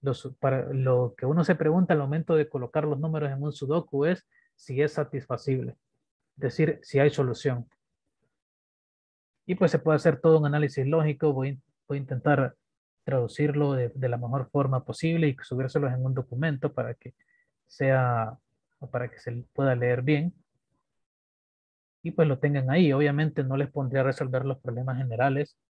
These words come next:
Tal vez ma-, mostrándoles cuál es la solución en un material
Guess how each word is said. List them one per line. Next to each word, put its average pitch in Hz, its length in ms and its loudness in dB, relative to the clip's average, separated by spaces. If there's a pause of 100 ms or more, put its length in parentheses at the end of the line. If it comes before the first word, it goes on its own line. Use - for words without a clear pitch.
Tal 117 160 -4
vez 131 400 -4 (320)
ma-, 120 240 -4
mostrándoles 151 720 0
cuál 156 200 2
es 147 60 2
la 156 120 2
solución 165 680 -2
en 131 140 -12
un 135 600 -4
material 139 540 2